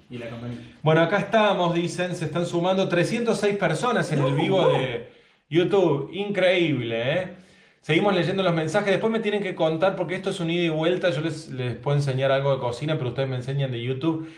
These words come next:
Speaker 2: ¿Cómo es el tema del super chat que veo que hacen otros youtubers?
Speaker 1: ¿Qué es el super chat?
Speaker 2: El super chat es como que tipo están, están en los comentarios de arriba o una cosa así.
Speaker 1: Ah, bien.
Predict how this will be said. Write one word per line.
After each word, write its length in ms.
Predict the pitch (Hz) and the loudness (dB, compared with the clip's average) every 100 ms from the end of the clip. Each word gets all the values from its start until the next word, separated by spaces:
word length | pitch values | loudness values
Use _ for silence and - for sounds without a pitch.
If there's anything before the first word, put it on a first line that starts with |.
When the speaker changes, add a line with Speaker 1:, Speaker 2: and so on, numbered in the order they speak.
| - | -10
Speaker 2:
¿Cómo 200 | - 180 | -2 2
es 80 | 180 | 4
el 120 | 170 | 2
tema 180 | 180 185 | 2 2
del 160 | 156 147 | 2 2
super 460 | - 170 156 - | 0 0 0 -2
chat 500 | - 180 190 170 143 | 0 2 4 2 0
que 100 | - | -2
veo 200 | 143 151 | -2 -2
que 100 | 151 | -2
hacen 220 | 143 147 139 | -2 -2 -4
otros 240 | 139 131 | -2 -2
youtubers? 880 | 135 135 160 165 165 147 135 127 120 | -4 -6 0 2 2 4 2 2 -2
Speaker 1:
¿Qué 60 | |
es 20 | - | -8
el 60 | |
super 200 | - 120 - | -14 -18 -16
chat? 100 | 123 - _ _ | -20 -20 _ _
Speaker 2:
El 80 | - | -4
super 260 | 160 127 | 0 0
chat 260 | - 180 185 | 2 2 2
es 80 | - | -2
como 200 | 175 147 | -2 -2
que 120 | 139 | -2
tipo 560 | 139 131 139 135 104 104 | -2 2 4 4 2 -2
están, 400 | - 147 147 151 | -4 -2 0 -2
están 280 | 147 - 143 | -6 -2 0
en 80 | 147 | 0
los 120 | 139 | -2
comentarios 460 | 127 117 113 147 127 | -4 -4 0 0 0
de 80 | 120 | 0
arriba 960 | 107 139 143 135 123 113 107 104 - | -2 -2 0 2 2 0 -2 -6 -14
o 120 | 131 117 | -12 -10
una 180 | 117 | -8
cosa 220 | 113 110 - | -10 -12 -14
así. 160 | 156 | -14
Speaker 1:
Ah, 80 | - 247 | -14 -14
bien. 200 | 240 | -18